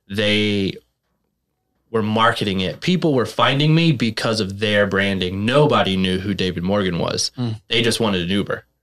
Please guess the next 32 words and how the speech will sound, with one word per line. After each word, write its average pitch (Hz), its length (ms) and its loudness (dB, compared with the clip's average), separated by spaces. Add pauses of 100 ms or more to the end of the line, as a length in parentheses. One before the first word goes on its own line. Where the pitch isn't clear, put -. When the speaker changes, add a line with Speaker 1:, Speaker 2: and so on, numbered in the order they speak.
(180)
Speaker 1:
right? 90 100 2
Speaker 2:
Right. 95 220 2
Speaker 1:
And 107 140 -2
so 95 200 0
I'm 107 520 0
just 98 280 0
that 95 400 -2 (140)
cog 98 420 2
in 90 100 -2
the 87 100 -2
system. 98 500 -2 (260)
So - 140 -4
I 123 120 4
wouldn't 120 200 4
have 101 100 -4
considered 95 340 -2
myself 87 320 -2
a 85 80 -2
business 90 380 -4
owner. 87 260 -4 (400)
Um, 98 300 -6 (300)
I 101 60 -4
don't 95 120 0
know 95 100 2
if 92 80 -2
that's - 200 -2
helpful, - 260 -6
Speaker 2:
Are 143 80 2
there 139 140 2
Speaker 1:
but 123 60 -2
Speaker 2:
benefits 175 560 0 (120)
to 120 600 2